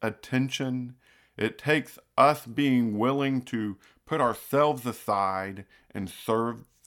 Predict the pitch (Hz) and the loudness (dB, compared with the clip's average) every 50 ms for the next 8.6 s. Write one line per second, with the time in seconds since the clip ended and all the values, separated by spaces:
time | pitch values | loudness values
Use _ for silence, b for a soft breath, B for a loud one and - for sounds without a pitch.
0 | _ _ - 95 101 107 107 - - - - - - - - - - - - - | _ _ -6 -2 -2 -2 -2 -4 -10 -8 0 0 0 0 0 -4 -6 -12 -20 -20
1 | - _ _ _ _ _ _ _ _ _ _ _ _ _ _ _ _ _ _ _ | -20 _ _ _ _ _ _ _ _ _ _ _ _ _ _ _ _ _ _ _
2 | _ - - - - - - 123 143 156 147 135 127 120 117 - - - 104 101 | _ -20 -20 -18 -10 -2 2 4 6 6 8 8 8 6 6 2 -2 -6 -6 -6
3 | 92 95 127 135 147 165 180 175 165 151 143 131 120 - - 110 113 113 110 - | 0 2 2 4 4 2 2 2 2 4 4 2 2 0 0 0 0 0 -2 -4
4 | - 127 120 117 113 104 - - - _ _ - - - 135 131 117 123 127 113 | 0 0 2 2 0 -2 -6 -14 -20 _ _ -12 -2 2 2 2 4 4 2 4
5 | 104 98 95 110 107 - - 160 170 - - 107 98 92 101 120 131 135 131 131 | 2 2 0 -2 -4 -2 -4 -6 -6 -4 -8 -8 -6 -4 -2 0 0 2 2 0
6 | 127 127 b b b b b b b b - - 113 117 117 113 101 - 113 113 | -2 -4 b b b b b b b b -2 0 2 4 4 2 0 -2 -2 2
7 | 113 123 151 175 185 165 143 127 120 - - 123 123 120 - - - - - 151 | 2 4 2 2 2 2 2 2 2 0 2 0 0 0 0 -10 -14 -6 -2 0
8 | 147 170 190 175 135 - - - 180 - - 95 | 0 0 0 -4 -6 -10 -12 -10 -8 -8 -10 -10